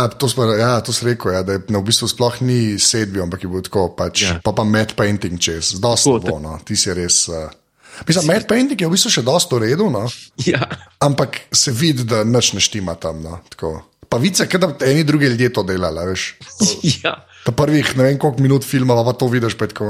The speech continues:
Speaker 1: "What is going on?" <laughs>
Speaker 2: Si predstavljaš zraven Chevroleta parkirane? <laughs> Pa Kolinar, fuck. No, in mu vrže tisto zapestnico in reče: "Ti pa še nisi pripravljen za Kolinar."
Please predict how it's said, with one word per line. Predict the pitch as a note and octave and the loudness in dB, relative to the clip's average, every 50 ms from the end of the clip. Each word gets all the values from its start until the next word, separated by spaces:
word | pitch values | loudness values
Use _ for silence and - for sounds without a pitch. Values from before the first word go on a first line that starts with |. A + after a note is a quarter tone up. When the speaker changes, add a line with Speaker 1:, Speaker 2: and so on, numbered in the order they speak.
| G2+ G2 | -4 -4
Speaker 1:
"What | G2 G2+ F2+ F#2+ | -4 -6 -6 -6
is | F#2 F2 | -6 -4
going | E2+ F2+ E2+ E2 | -4 -4 -2 -4
on?" | D#2+ D2 C#2 - - - _ - - - | -4 -6 -8 -10 -14 -20 _ -12 -6 -2
<laughs> | A2+ G2+ - - - - - | -2 -2 -2 -4 -10 -16 -14
Speaker 2:
Si | - - - - - - - G#2 | -12 -10 -8 -6 -6 -6 -6 -6
predstavljaš | - - - - - C#3 C#3 C#3+ C#3+ C3 A#2+ - - - - - | -4 -4 -2 0 2 2 4 4 4 2 2 2 0 0 0 -2
zraven | G#2 G#2 G2+ A2+ G#2+ G#2+ G#2 G2+ F#2+ F#2+ F#2 D#2+ - - G#1+ | -4 -2 0 0 2 2 2 0 0 -2 -4 -6 -8 -10 -10
Chevroleta | G#1+ - - - - - G2 F#2 F#2+ G2 G2 F#2+ F#2 F2+ F2 F2 | -6 -4 -2 0 2 2 2 2 4 4 4 4 4 2 0 -2
parkirane? | - - - - - G#2 F#2+ F#2 F2+ - C3 - - - - F#3 F3 - - - F#3+ F3+ | -6 -10 -10 -4 -2 0 0 0 2 0 0 0 -2 -4 -2 -2 -4 -2 -2 -2 -2 0
<laughs> | - F3+ - - F3+ - - - F3 - - - - | -2 -2 -2 -2 -2 -2 -2 -2 -4 -4 -4 -2 -2
Pa | C#3+ C3 | -2 -2
Kolinar, | - - - - C#3 C3+ B2+ A#2+ A2+ A2 G2 F2+ E2+ - - | 0 -2 0 2 4 4 4 4 2 2 2 0 -2 -6 -12
fuck. | - - - - - _ - - - _ - - A#4+ A#4+ - - - - - - - - - - - - - - - | -18 -16 -16 -16 -16 _ -20 -20 -16 _ 0 0 0 0 0 -4 -8 -8 -8 -6 -6 -6 -6 -8 -8 -10 -12 -10 -4
No, | - B2 C3 F3 A3 - | 0 2 4 4 4 2
in | - E3+ D#3+ | 2 2 2
mu | D#3 D3 | 4 2
vrže | C#3 B2+ E3+ F3 D3+ D#3 | 4 4 2 2 2 0
tisto | D3 - D3+ - - A#2+ A2+ G#2+ | 0 -2 -4 -2 0 0 0 2
zapestnico | G2 F2+ F#2+ F#2+ - D#3 D3+ C#3+ - - B2 - - A#2+ | 2 0 -2 -2 -2 -2 -2 -2 -2 -2 -2 0 0 2
in | G#2 G#2 | 2 2
reče: | G#2 G2+ - F#2 | 0 0 -2 -4
"Ti | F2 - A#2 | -6 -8 -10
pa | - - | -6 -4
še | F2+ - - | -2 -2 -2
nisi | F2+ F#2+ G2+ - | -2 -2 -4 -4
pripravljen | - E2+ F2+ - - F2+ F#2 F#2+ F#2 F2+ F2 | -4 -8 -10 -6 -4 -2 -2 -2 -4 -4 -6
za | E2 E2+ E2 | -8 -10 -10
Kolinar." | - - F2 E2 E2 D#2+ D#2+ E2 D#2+ | -10 -8 -6 -6 -6 -6 -8 -8 -12